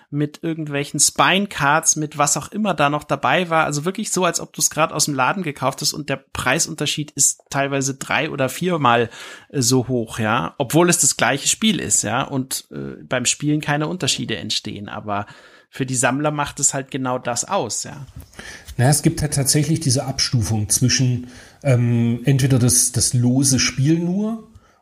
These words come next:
Speaker 2: oder eben in gebrauchten, guten Zustand, dann in einem sehr guten, sammelswürdigen Zustand und dann eben noch neu sealed. Und der, der, der Markt für neu sealed, der ist ja komplett aus den Fugen.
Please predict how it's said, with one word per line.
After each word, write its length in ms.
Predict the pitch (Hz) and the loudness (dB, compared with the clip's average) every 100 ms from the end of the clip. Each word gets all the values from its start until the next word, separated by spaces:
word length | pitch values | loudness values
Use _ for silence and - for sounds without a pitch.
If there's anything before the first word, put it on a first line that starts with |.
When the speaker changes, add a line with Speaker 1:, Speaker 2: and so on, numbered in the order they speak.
| _ | _
Speaker 2:
oder 300 | 147 135 131 | 2 2 4
eben 520 | 127 120 113 107 - | 2 2 0 -4 -10
in 200 | - 123 | -2 2
gebrauchten, 760 | 117 - 98 - 147 - 131 107 | 2 0 0 0 0 0 -2 0
guten 380 | 123 160 - 190 | 0 -2 0 0
Zustand, 800 | - 190 - 190 185 196 - - _ _ _ _ | 2 0 0 -2 -2 -4 -8 -18 _ _ _ _
dann 260 | 123 123 | 2 4
in 120 | 127 123 | 2 4
einem 340 | 117 110 113 | 2 0 -2
sehr 320 | - 135 143 | 2 4 4
guten, 580 | 160 165 175 175 165 160 | 2 -2 -2 0 0 2
sammelswürdigen 880 | 147 135 180 180 - 175 180 180 165 | 2 2 2 0 0 0 0 -4 -4
Zustand 600 | - 185 - 180 190 185 | -4 -4 -4 -6 -6 -10
und 240 | 160 135 | -8 -2
dann 200 | 131 143 | 0 0
eben 160 | 143 143 | -2 -2
noch 200 | 135 - | -2 -2
neu 260 | 123 123 | 0 2
sealed. 560 | 127 - 117 110 92 - - - - - | 2 2 2 2 -2 -10 -18 -20 -20 -2
Und 240 | 131 120 | 0 2
der, 260 | 123 107 107 | 2 2 0
der, 400 | - 107 95 95 | -4 -6 -6 -8
der 180 | 98 95 | -10 -10
Markt 460 | 98 104 143 - | -6 -6 -6 -8
für 160 | - 117 | -2 -2
neu 300 | 110 110 110 | 0 0 2
sealed, 580 | - 123 135 160 160 - - - | 2 4 4 4 2 -6 -18 -6
der 80 | 131 | -2
ist 120 | - | 2
ja 80 | 131 | 2
komplett 460 | - 127 - 120 | 2 2 2 2
aus 200 | - 113 | 2 2
den 80 | 110 | 2
Fugen. 420 | 101 113 104 95 | -2 -4 -6 -8